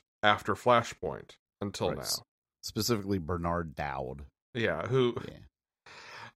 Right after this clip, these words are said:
Speaker 1: like, he, he, he at one point addresses Tim as Tim Wayne, and I'm like,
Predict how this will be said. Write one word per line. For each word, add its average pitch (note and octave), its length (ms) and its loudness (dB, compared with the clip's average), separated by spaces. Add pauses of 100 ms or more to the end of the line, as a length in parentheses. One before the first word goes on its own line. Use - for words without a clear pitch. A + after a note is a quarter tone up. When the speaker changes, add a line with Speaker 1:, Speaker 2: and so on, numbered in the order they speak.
(160)
Speaker 1:
like, D#3 460 6
he, D3 240 2
he, D3 320 4
he D#3 80 8
at D#3+ 100 6
one D3+ 260 8
point D#3+ 260 8
addresses C#3+ 540 6
Tim D3+ 300 6
as A2 200 0
Tim C#3 400 4
Wayne, B2+ 420 4
and G#2 220 0
I'm A#2+ 80 2
like, A#2 160 2